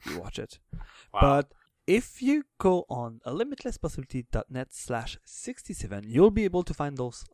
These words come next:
Speaker 1: links regarding this week's episode. If you want to, if you want to take a look at our back catalog of episodes, you can also go on limitless possibility dot net. The show is also on Twitter, where you can find its latest news,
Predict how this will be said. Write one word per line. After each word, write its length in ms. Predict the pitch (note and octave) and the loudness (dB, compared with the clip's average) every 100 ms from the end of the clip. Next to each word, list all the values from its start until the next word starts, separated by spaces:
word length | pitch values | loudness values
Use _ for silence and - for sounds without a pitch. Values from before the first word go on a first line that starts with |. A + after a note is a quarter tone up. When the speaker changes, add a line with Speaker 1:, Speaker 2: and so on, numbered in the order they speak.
| - | -14
Speaker 1:
links 360 | A2+ A#2+ - - | -10 -10 -12 -12
regarding 520 | A2 A2 G#2+ G#2+ A2 _ | -10 -8 -6 -8 -10 _
this 360 | A2 G2+ - - - | -10 -8 -12 -12 -12
week's 400 | G2 F#2+ - - - | -12 -14 -18 -12 2
episode. 500 | - G2 - - - - - - | 4 4 0 -20 -20 -20 -20 -10
If 160 | A2+ | -6
you 60 | C3+ | -4
want 160 | F#3 G3 | -2 -2
to, 100 | - - - _ _ - | -6 -10 -20 _ _ -8
if 180 | D3+ C#3+ | -4 0
you 100 | D#3 | 2
want 200 | E3 E3 | 2 0
to 340 | - A#2+ A2+ A#2 _ _ - | 0 0 0 -8 _ _ 4
take 160 | C4+ | 4
a 40 | C#4 | 4
look 140 | F#3+ | 0
at 180 | - - | 0 0
our 200 | B2 A2 - - | 0 -2 -4 2
back 300 | G#3+ C4+ - | 4 4 -4
catalog 480 | D3+ A2 G2+ G2+ - | -4 -4 -6 -8 -6
of 260 | - G#2+ G#2 | -4 -4 -2
episodes, 420 | G2 - G#2 G#2 | -2 -2 -2 -4
you 60 | B2 | -6
can 140 | A#2+ | -4
also 220 | B2+ D#3+ G3+ | -4 -4 -2
go 180 | G#3 A3 | -2 -2
on 260 | C3+ A#2 | -4 -4
limitless 440 | A#2 G3+ G#3+ F#3+ - | -8 -8 -10 -12 -8
possibility 520 | E3 - C#3+ D#3 D3 _ | -8 -8 -12 -10 -10 _
dot 140 | C#3 - | -4 -4
net. 200 | C3 - _ - - - _ | -10 -18 _ -20 -20 -20 _
The 120 | - | 6
show 220 | A#2+ - - | 6 4 0
is 200 | C#3+ B2 | -2 -2
also 420 | - G3 - G3+ - | -2 -2 -2 -4 -2
on 200 | C3+ B2+ | -4 4
Twitter, 320 | - G#2+ C#3+ | 4 4 0
where 160 | C3 G#2 | 0 -2
you 60 | |
can 180 | G#2+ G#2+ | -6 -12
find 380 | - A2+ A#2 - - | -8 -8 -8 -12 -14
its 300 | G#2+ - - - | -12 -12 -14 -6
latest 440 | C3 G3 C#3+ - | -2 -2 -2 -6
news, 300 | A#2 D#3 G3+ | -4 -2 -2